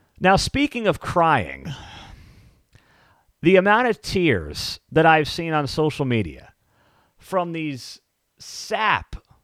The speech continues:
sports writers, I mean, what a bunch of mushes these guys are. Crying about their seats at the Big twelve tournament. It's unbelievable.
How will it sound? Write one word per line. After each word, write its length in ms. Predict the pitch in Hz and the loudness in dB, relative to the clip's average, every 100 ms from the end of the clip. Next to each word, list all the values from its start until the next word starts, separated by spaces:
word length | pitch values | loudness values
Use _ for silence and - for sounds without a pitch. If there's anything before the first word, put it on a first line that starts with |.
| _ | _
sports 560 | - - - 190 190 - | -10 -6 2 4 4 2
writers, 680 | 120 90 78 - - - - _ _ _ _ _ _ _ _ | 0 0 -4 -12 -12 -14 -16 _ _ _ _ _ _ _ _
I 160 | 165 170 | -6 -4
mean, 380 | 160 147 175 226 | -4 -6 -8 -4
what 220 | 285 247 | -2 0
a 120 | 120 | 0
bunch 480 | 110 - 220 214 - | -2 2 4 4 4
of 120 | 120 | 4
mushes 1000 | 113 151 262 349 - 131 71 - - - - _ - | 4 6 8 8 6 2 2 -8 -10 -12 -20 _ 0
these 260 | 151 127 | 2 4
guys 380 | 107 117 98 98 | 4 2 2 2
are. 400 | 104 78 - - _ _ _ _ - | 0 -2 -8 -20 _ _ _ _ -10
Crying 500 | - 269 294 302 262 | 0 2 2 0 -2
about 380 | 190 214 208 | 0 2 0
their 180 | 208 190 | 0 -2
seats 480 | 151 - - 269 - | -2 -6 -4 -2 2
at 140 | 208 | 2
the 60 | 190 | 2
Big 260 | 151 208 - | 0 0 0
twelve 260 | 208 196 | 2 2
tournament. 380 | - 247 285 214 | 2 0 2 0
It's 120 | 190 | -2
unbelievable. 920 | - 277 294 254 240 254 180 120 - | 0 0 4 4 4 2 2 2 -2